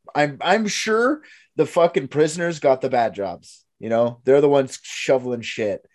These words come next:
They're the ones, like, putting the dynamite in the hole underneath unsupported ground. They're the ones doing that shit. I guarantee it. There was a hierarchy. There had to be.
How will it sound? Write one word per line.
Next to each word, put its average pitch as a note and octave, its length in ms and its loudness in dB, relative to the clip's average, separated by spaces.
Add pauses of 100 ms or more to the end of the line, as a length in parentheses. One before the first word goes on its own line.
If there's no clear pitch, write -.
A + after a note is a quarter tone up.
(260)
They're C#3 180 2
the C#3 80 4
ones, C3 320 2
like, A#2 420 -2 (340)
putting E3 240 -4
the C#3+ 80 -4
dynamite C3+ 560 2
in B2+ 40 -14
the C3 100 -2
hole C3 380 2
underneath B2+ 400 -6
unsupported B2 520 -8
ground. A2 220 -4
They're C#3 160 4
the C#3+ 60 2
ones C#3 220 2
doing A#2+ 200 -6
that A2+ 220 -8
shit. F#2+ 220 -10
I G#2+ 140 -6
guarantee G#2+ 460 -4
it. F2+ 140 -6 (600)
There B2+ 100 4
was C3+ 140 4
a B2+ 100 2
hierarchy. A#2+ 480 0
There A2+ 140 -2
had A#2+ 280 0
to G#2+ 80 -6
be. F2 220 -14